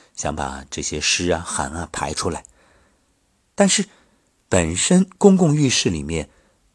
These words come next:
就是一种高湿的状态，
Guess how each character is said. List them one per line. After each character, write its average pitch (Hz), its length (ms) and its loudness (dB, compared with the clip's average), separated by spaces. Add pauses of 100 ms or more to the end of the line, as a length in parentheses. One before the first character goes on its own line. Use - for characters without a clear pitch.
(260)
就 233 160 4
是 - 220 2
一 123 100 0
种 69 380 -6 (340)
高 147 240 4
湿 151 260 0
的 117 120 -4
状 73 180 -4
态， - 220 -16